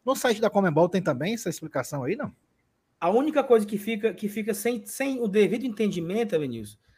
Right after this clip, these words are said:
Speaker 2: é sobre o histórico. Porque o histórico, ele faz assim, se o time foi campeão nacional,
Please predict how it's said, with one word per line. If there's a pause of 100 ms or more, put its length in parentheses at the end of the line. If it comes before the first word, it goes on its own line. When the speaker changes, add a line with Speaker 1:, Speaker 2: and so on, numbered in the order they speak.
(160)
Speaker 2:
é
sobre
o
histórico. (380)
Porque
o
histórico,
ele
faz
assim, (340)
se
o
time
foi
campeão
nacional,